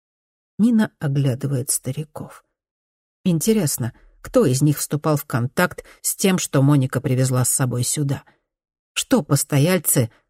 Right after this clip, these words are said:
знают о том, что происходит? Сугди выносит стопку тарелок. Еще немного, и нужно будет помогать старикам ложиться спать, а потом приниматься за отчеты.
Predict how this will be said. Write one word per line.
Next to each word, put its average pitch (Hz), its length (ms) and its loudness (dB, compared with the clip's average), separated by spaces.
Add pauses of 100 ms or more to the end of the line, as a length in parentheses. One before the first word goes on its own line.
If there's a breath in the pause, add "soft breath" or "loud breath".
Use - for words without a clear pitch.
(100)
знают 160 440 4
о 123 80 0
том, 147 220 0
что - 200 -4
происходит? - 800 -2 (1000)
Сугди 170 460 2
выносит 170 420 0
стопку - 500 -4
тарелок. 147 600 -6 (400)
Еще 160 320 4
немного, 147 600 4 (220 loud breath)
и 180 80 2
нужно 185 300 4
будет 165 300 0
помогать 165 420 4
старикам 156 480 0
ложиться 151 520 2
спать, - 460 0 (320 loud breath)
а 180 140 0
потом 196 540 0
приниматься 170 640 -2
за 180 160 -2
отчеты. - 580 -6